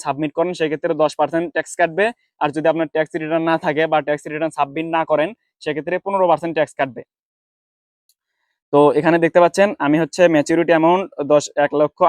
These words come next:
আট হাজার সাতশো সাতচল্লিশ টাকা, আট হাজার সাতশো সাতচল্লিশ টাকা তেরো মাসই পেয়ে যাবো আমি, ঠিক আছে? তো এখানে নিচে যদি আমি, আহ, এখানে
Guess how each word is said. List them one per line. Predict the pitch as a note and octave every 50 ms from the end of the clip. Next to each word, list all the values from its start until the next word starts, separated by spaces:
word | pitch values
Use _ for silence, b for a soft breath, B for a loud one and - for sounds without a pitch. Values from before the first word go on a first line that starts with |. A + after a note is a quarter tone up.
| E3 D3+
আট | C#3 D3
হাজার | C#3+ D3+ E3+
সাতশো | D#3+ - C#3 C3+ - - F3+ E3+ F3
সাতচল্লিশ | D3 - - D#3+ D#3 D3 -
টাকা, | C#3+ C#3 C#3 C#3+
আট | D3+ D3+
হাজার | D3+ E3 E3 -
সাতশো | - E3+ - - D#3+
সাতচল্লিশ | - D3+ C#3+ - - D#3+ D#3+ - - F3+
টাকা | F#3 A3 B3+ - _ _ _ _ _ -
তেরো | A3 G#3+ G#3 G#3
মাসই | G3 E3 G3+ G3
পেয়ে | G3 F#3+ E3+ C#3+
যাবো | D3+ C3+ C#3 B2+
আমি, | A#2+ A#2 - _ _ _ _ _ _ _
ঠিক | - D#3+
আছে? | F3+ F3 - G#3+ F#3+ D3 - _ _ _ _ -
তো | D#3+
এখানে | E3 D#3+ E3+ F3+ F#3
নিচে | F3+ E3 F3+ F3 D#3+ F3
যদি | E3+ F3+
আমি, | F3 F3 F3+ F3+ F3+ F3+ - C#3+ D3
আহ, | C#3+ C#3+ C#3 - D#3
এখানে | D3+ D#3+ D#3+ E3